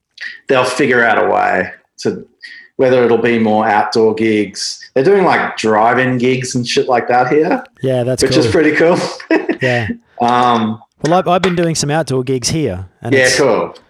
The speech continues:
Speaker 2: it's worked pretty well. And people
Speaker 1: Yeah.
Speaker 2: are, people are pretty happy to be involved in it, actually.
Speaker 1: Yeah, cool.
Speaker 2: Which is quite exciting.
Speaker 1: Yeah. Yeah, well, I mean, there's so many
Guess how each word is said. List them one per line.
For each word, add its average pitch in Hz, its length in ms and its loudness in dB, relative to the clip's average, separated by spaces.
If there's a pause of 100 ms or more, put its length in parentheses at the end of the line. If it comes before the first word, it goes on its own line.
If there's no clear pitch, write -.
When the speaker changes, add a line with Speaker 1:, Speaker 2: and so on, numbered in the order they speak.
(240)
Speaker 2:
it's - 180 -8
worked 160 260 -2
pretty 147 200 -2
well. 131 360 -2 (220)
And 127 80 -10
people 139 180 0
Speaker 1:
Yeah. 117 120 2 (120)
Speaker 2:
are, 110 140 -6 (640)
people 156 260 -4
are 131 40 -4
pretty 139 200 -2
happy 139 340 -2
to 135 140 -6
be 127 160 -2
involved 120 400 -2
in 107 100 -4
it, 104 140 -8
actually. 120 540 -8 (140)
Speaker 1:
Yeah, 101 280 0
cool. 101 460 -2 (380)
Speaker 2:
Which 123 160 -8
is 110 140 -6
quite 143 200 -4
exciting. 117 460 -4 (320)
Speaker 1:
Yeah. 98 340 -2 (1040)
Yeah, 110 280 2
well, 123 100 2
I 135 60 2
mean, 139 180 0
there's 139 160 -2
so 139 280 -2
many 113 600 -2